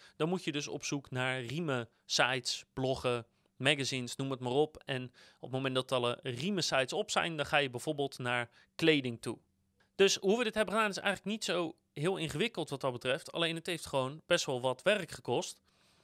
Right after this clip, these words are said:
Dus wat dat betreft is het dat we dit allemaal in veertig dagen voor elkaar hebben kunnen krijgen, is niet verkeerd. En als je andere case studies hebt gezien, dan weet je wel dat het vinden en, en regelen van linken niet altijd zo makkelijk gaat als,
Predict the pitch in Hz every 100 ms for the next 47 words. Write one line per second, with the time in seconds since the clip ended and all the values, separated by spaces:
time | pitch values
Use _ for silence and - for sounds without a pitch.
0 | _ - 147 160 - 156 143 202 175 156
1 | - - 156 147 135 147 - 139 139 -
2 | 143 160 156 151 143 - 170 147 156 147
3 | 139 143 123 196 214 175 - 165 - 160
4 | 160 165 - 147 139 - - - - 151
5 | - 147 170 160 160 - 135 - _ _
6 | - 123 156 196 185 196 175 - 160 156
7 | 151 - 135 156 143 135 135 - - 135
8 | 156 - 165 160 147 131 131 - 214 220
9 | 190 180 - 147 - 135 170 180 165 147
10 | 135 151 170 160 143 151 180 - 147 147
11 | 143 131 - 143 135 127 123 127 113 -
12 | 117 - - 120 -